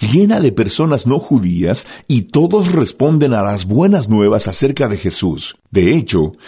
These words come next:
el Espíritu se muestra tan poderosamente sobre ellos,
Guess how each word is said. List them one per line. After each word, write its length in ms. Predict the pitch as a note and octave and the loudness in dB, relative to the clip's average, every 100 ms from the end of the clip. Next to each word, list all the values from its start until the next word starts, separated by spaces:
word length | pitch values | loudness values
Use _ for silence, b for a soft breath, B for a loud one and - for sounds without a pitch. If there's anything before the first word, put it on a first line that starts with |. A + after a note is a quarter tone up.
| B | B
el 120 | D3 | 0
Espíritu 500 | D#3 - A3 A3 A3 | 2 2 0 2 0
se 120 | F3+ D3+ | 0 2
muestra 360 | D3 D#3 C#3+ | 2 0 -2
tan 320 | - F#3+ G#3 | 0 2 2
poderosamente 1300 | F3+ D#3+ C3 B2 A#2 D#3 G3+ - A#2+ G#2 A#2+ E3 C3 G2 | 2 0 2 2 2 0 -2 -4 -4 -2 2 2 2 0
sobre 440 | - E2 D#2 E2 | 0 0 0 0
ellos, 380 | A2+ D2 E2 - | 0 -2 -6 -10